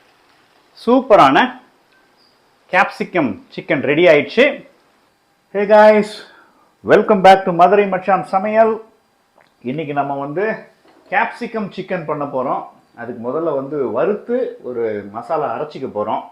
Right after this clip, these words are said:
என்னெல்லாம் எடுத்திருக்கேன்னு பாருங்க. ஒரு மேஜை கரண்டி மல்லி, அரை தேக்கரண்டி சீரகம்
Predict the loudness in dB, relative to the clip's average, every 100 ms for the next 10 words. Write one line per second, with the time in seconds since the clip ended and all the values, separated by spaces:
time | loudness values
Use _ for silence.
0 | _ _ _ _ _ -8 -2 -2 -2 -4
1 | -6 -8 -8 -6 -4 -4 -6 -10 -12 -14
2 | _ _ _ _ -6 -2 -2 -2 -4 -4
3 | -2 -4 -2 -6 -4 -8 -6 -6 -4 -6
4 | -8 -14 _ _ _ _ _ _ _ _
5 | _ _ _ -6 -2 0 0 -2 -10 _
6 | -8 -4 -4 -2 -2 -2 -4 -8 -10 _
7 | _ _ _ _ _ -6 -2 -2 -2 -6